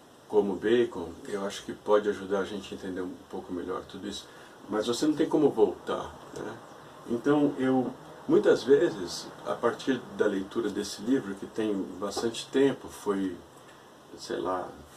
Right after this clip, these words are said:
foi antes do, de eu fazer o livro do E T, eu, eu, a maioria dos meus trabalhos, eu não sou um pintor, eu faço algumas pinturas mais no, no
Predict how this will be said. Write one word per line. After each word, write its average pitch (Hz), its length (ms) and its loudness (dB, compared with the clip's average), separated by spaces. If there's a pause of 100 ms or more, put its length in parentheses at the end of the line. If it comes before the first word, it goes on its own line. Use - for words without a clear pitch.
foi 90 220 -6
antes 104 400 -4
do, 98 320 -6 (160)
de 104 80 -6
eu 104 60 -4
fazer 98 240 -4
o 98 40 0
livro 95 240 -4
do 92 120 -6
E 87 80 -4 (100)
T, 113 580 2 (2000)
eu, 117 460 2
eu, 120 220 -4 (760)
a 117 80 -6
maioria 131 360 6
dos 123 200 -4
meus 107 280 0
trabalhos, 110 480 2
eu 117 80 4
não 117 100 2
sou 104 220 -2
um 95 40 -4
pintor, 101 500 -2
eu 95 80 0
faço 107 420 0
algumas 90 340 -4
pinturas 101 460 -4
mais 101 380 0
no, 95 180 -4
no 92 240 -8